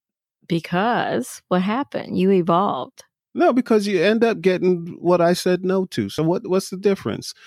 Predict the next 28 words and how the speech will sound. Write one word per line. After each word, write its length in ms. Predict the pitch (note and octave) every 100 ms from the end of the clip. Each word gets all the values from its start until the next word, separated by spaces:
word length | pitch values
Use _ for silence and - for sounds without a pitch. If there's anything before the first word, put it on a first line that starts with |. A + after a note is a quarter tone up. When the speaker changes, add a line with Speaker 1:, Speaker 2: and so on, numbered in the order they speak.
| -
Speaker 2:
So 200 | - F#3+
you 220 | E3+ F3
Speaker 1:
But 60 | D4
Speaker 2:
should 220 | - F3
Speaker 1:
why 180 | D#3 D3+
Speaker 2:
know. 220 | C#3 C#3+
Speaker 1:
is 60 | F#3+
that 200 | D#4+ B3
your 140 | C4
process? 340 | C#4 - F4 D#3
Speaker 2:
You 180 | C#4+ D#4+
should 340 | - G3+ C#3
know. 440 | C#3 C#3+ F#3+ G#3+ B2
Speaker 1:
Please 320 | G#2+ F#4+ F4
explain 420 | D4+ - - F#3
your 160 | E3 D3+
process 500 | - D#3 D#3+ C#3 -
to 60 | D#3+
Speaker 2:
I 100 | E3
Speaker 1:
me. 60 | D3+
Speaker 2:
already 400 | E3 G3+ G3 G3
explained 500 | E3+ - E3 E3 F#3+
the 40 |
Speaker 1:
I 60 | A3+
don't 100 | B3
Speaker 2:
process. 240 | B3+ C4 B3
Speaker 1:
understand 480 | - B3+ C4 C4+
it. 240 | D#3 D#3+